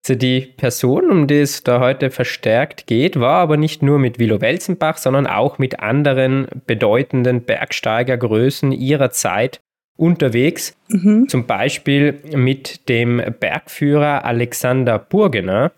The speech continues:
Speaker 2: Mhm.
Speaker 1: der auch als König der Bergführer bekannt war.
Speaker 2: Mhm.
Speaker 1: Burgener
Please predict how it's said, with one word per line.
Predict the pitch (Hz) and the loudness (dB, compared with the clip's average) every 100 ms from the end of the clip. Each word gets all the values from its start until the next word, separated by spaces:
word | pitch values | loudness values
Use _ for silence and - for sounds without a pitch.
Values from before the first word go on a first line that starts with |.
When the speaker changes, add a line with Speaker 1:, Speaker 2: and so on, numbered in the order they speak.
| _ _ - | _ _ -2
Speaker 2:
Mhm. | 196 156 170 175 | 0 2 2 4
Speaker 1:
der | 120 139 147 - 104 | 4 2 0 0 0
auch | 127 - | 2 0
als | - 113 120 127 131 - | -4 -2 0 0 -2 -6
König | - 151 190 151 - | 0 2 2 0 -2
der | 131 | -2
Bergführer | - - - - 104 92 | -2 -4 -6 -2 0 0
bekannt | 98 98 107 92 - | -2 -6 -6 -8 -6
war. | - - - _ _ - | -6 -6 -10 _ _ 0
Speaker 2:
Mhm. | 180 147 180 175 185 | 0 2 2 2 2
Speaker 1:
Burgener | 202 131 143 160 170 208 339 | 0 0 2 2 2 2 0